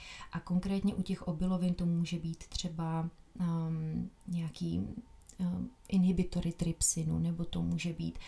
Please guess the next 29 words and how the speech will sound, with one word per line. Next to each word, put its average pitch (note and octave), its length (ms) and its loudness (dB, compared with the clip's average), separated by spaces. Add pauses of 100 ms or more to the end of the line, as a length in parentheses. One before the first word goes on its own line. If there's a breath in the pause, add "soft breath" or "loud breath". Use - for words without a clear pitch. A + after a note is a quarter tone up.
(300 loud breath)
aglutinin, F3 680 4
to E3 100 -4
jsou F#3 160 -2
všechno G3 420 2
látky, F#3 680 2 (380 loud breath)
který, F#3 520 0 (160)
mm, F3+ 640 2
třeba F3+ 220 4
ten F3+ 160 10
agluni-, F3 440 6 (160)
aglutinin, F3 520 4
to F3 120 -2
je F3 60 0
ta, F#3 120 -4 (120)
to - 80 -2
je F3+ 100 2
lektin, A3+ 440 0 (140)
to E3 100 -2
je D#3 80 0
taková E3+ 540 0 (140)
látka D#3 360 -4
antinutriční F3 800 4
povahy, E3 480 0
která E3+ 420 -2
zase E3 300 -2
může F3 380 2 (440 loud breath)
stimulovat F#3 580 6
některý G3 400 4
mediátory, D#3+ 1000 0